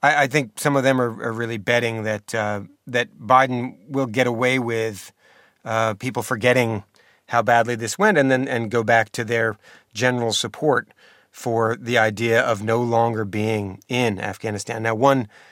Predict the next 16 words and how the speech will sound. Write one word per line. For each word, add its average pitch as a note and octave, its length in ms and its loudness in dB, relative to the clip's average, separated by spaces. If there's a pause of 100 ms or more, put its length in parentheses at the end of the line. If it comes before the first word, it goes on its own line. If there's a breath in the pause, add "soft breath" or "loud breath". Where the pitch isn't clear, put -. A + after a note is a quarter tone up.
(300 soft breath)
one B2+ 280 2
condition A#2+ 520 -2
that A2+ 140 -2
might A#2+ 220 0
change A#2 360 -4
as G#2 120 -6
well C3+ 380 4
is, B2 140 -8
remember, C3+ 320 2
we B2+ 120 0
left C3 260 0
Iraq B2+ 540 2 (520 soft breath)
about A#2+ 260 2
eight A#2+ 140 -2
years A#2 200 -4
ago, A2+ 300 -2